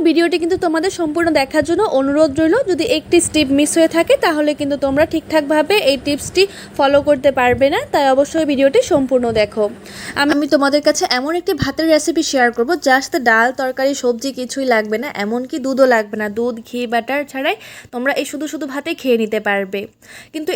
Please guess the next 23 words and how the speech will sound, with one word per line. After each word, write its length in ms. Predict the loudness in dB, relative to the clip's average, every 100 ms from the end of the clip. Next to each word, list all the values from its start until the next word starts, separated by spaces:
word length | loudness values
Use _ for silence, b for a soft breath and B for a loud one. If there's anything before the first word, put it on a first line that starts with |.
| 2
এর 80 | 2
আগে 160 | 2 -2
আমি 100 | -2 -4
তোমাদের 260 | -4 -4 -4
কাছে 180 | -6 -6 -10
কিছু 140 | -12 -8
টিপস 200 | -8 -6
শেয়ার 180 | -4 -4 -2
করতে 220 | -4 -4 -4
চাই, 100 | -4 -2
যা 60 | -2
আমাদের 180 | -2 -2 -2
দৈনন্দিন 340 | -2 -4 -6 -6
জীবনে 240 | -4 -2 -2
অনেকটাই 320 | -2 -2 -4 0
কার্যকারী 440 | 0 -2 -4 -4 -2
হবে। 180 | -4 -4 -4
তো 40 | -6
ভিডিওটি 260 | -4 -4 -2 -2
অবশ্যই 300 | -4 -6 -4
সম্পূর্ণ 260 | -6 -6 -8 -6
দেখো। 200 | -6 -4 -6 -6 -16 -16 _ _ _ _ _
এই 120 | -8